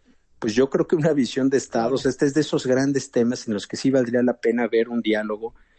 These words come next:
del gobierno con las oposiciones de este país, pues para ver qué hacemos, porque, insisto, lo más lamentable sería que en dos mil veintisiete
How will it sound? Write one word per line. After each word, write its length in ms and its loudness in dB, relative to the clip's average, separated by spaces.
del 160 -2
gobierno 420 0
con 180 -4
las 200 -6
oposiciones 680 -4
de 60 -2
este 180 -6
país, 380 -4
pues 160 -8
para 200 0
ver 200 0
qué 100 -2
hacemos, 480 -4
porque, 340 -6
insisto, 640 -2
lo 200 0
más 240 2
lamentable 580 0
sería 540 -2
que 80 -2
en 100 -2
dos 160 -2
mil 180 2
veintisiete 720 -2